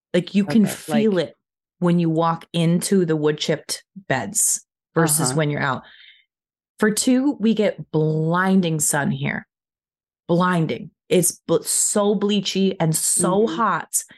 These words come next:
Speaker 1: and so bright. We're in a high desert. And so
Speaker 2: Mm-hmm.
Speaker 1: now when that sun comes, it look, the garden looks cool.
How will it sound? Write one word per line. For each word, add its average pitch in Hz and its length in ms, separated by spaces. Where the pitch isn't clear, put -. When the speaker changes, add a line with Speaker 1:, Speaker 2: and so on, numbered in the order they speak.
Speaker 1:
and 165 160
so 190 320
bright. 151 320
We're 185 140
in 240 140
a 247 80
high 226 240
desert. 156 440
And 190 160
so - 140
Speaker 2:
Mm-hmm. 165 100
Speaker 1:
now 208 360
when 180 280
that 170 240
sun 190 440
comes, 196 800
it 180 160
look, 196 260
the 180 140
garden 190 400
looks - 280
cool. 165 600